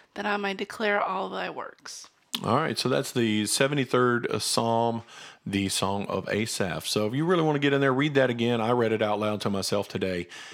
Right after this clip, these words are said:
Speaker 2: and I really found myself in, in just feeling and under-, and feeling what the guy's saying, because he,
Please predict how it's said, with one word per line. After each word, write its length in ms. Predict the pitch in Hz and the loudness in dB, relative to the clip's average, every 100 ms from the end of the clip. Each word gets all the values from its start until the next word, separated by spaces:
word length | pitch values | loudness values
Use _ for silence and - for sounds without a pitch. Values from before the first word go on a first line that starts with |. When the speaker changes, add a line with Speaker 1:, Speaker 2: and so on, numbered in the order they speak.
| - | -4
Speaker 2:
and 140 | 110 | 0
I 40 | 104 | 2
really 180 | 113 113 | 2 2
found 240 | 117 110 | 0 0
myself 380 | 104 98 104 98 | 0 -2 -2 -2
in, 160 | 101 101 | -2 -2
in 640 | 98 98 98 95 92 - | -2 -2 -2 -2 -4 -2
just 240 | 120 165 | -4 -4
feeling 360 | - 143 123 107 | 0 0 2 0
and 80 | 104 | 0
under-, 320 | 113 117 123 | 0 -2 -2
and 140 | 117 | -2
feeling 320 | 113 190 160 120 | 2 2 4 2
what 140 | 120 | 0
the 80 | 104 | 2
guy's 260 | 107 98 | 0 0
saying, 380 | - 101 87 - - - - - - | -2 -2 -2 -6 -12 -18 -18 -12 -2
because 600 | 117 117 110 110 110 104 | 0 2 2 2 0 -2
he, 560 | - 123 120 113 110 | -2 0 2 2 0